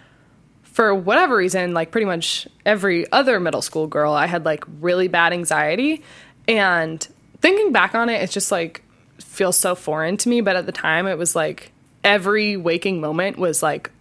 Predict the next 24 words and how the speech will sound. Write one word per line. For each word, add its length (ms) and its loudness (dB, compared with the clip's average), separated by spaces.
awful. 440 2
Like, 180 0
I 80 2
was 180 0
always 420 2
shaking 460 -2
all 120 2
the 60 -2
time. 240 0
I 40 0
was 120 -4
always 240 -2
really 140 0
cold. 360 2
I 80 2
always 220 2
had 100 -2
a 60 -2
stomach 360 -2
ache. 200 -2
I 80 2
was 160 0
always, 320 0
like, 240 -2